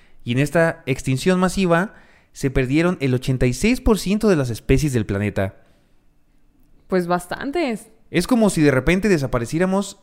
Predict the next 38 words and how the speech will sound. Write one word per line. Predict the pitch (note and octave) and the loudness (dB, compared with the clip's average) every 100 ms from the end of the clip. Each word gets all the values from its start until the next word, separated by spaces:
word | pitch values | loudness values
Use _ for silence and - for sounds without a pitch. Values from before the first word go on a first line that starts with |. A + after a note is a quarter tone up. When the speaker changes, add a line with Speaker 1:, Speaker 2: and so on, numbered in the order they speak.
| _ | _
Speaker 1:
o | A2+ | -10
sea, | A2+ | -8
si, | A#2+ - | -10 -6
si | C3 | -2
los | B2+ | 0
humanos | C3 F3 A3+ - | 2 2 2 2
fuéramos | G#3+ F#3+ C#3 | 2 2 0
todas | F3 A3+ | 0 2
las | G#3 | 4
Speaker 2:
Ni | G3+ | 4
Speaker 1:
especies | D3 G3+ | 6 6
Speaker 2:
Thanos. | A#3 C4 | 6 6
Speaker 1:
que | A#3+ | 4
existen. | - A#3+ C#4+ C#4 - - | 4 4 4 4 0 -12
Speaker 2:
<laughs> | B2+ | -6
Speaker 1:
Ajá, | B2 D#3 | 0 0
ni | C3+ | 2
Thanos. | C#3 D#3+ D#3+ - - - - - _ _ | 2 2 0 -4 -12 -20 -20 -20 _ _
Si | - D3 | -6 -4
los | D#3+ | 0
humanos | E3 G#3+ A3 | 0 0 0
fuéramos | A#3 F3 | 0 2
todas | - A3 F#3 | 2 2 2
las | |
especies | D3 D#3+ F3+ G3 | 0 0 0 0
que | |
existen, | B2+ - F#3 G#3 A#3+ - - | -2 0 0 0 -2 -8 -18
solo | - D#3+ F3+ | -2 2 2
quedaría | D3+ B2+ C#3 | 2 0 2
la | F3 D3 | 2 2
población | A#2 A2 B2 | 0 -2 -2
de | B2+ | -2
China. | B2+ A#2 G2+ F#2+ - - _ _ _ _ _ _ _ _ _ _ _ _ _ _ - - - _ | -2 0 0 -4 -10 -20 _ _ _ _ _ _ _ _ _ _ _ _ _ _ -20 -20 -20 _
O | - | -4
sea, | B2 | 2
no | C3+ | 4
suena | C#3 C#3 | 6 6
dramático, | B2+ B2+ C3+ D#3 G3 | 8 6 4 2 0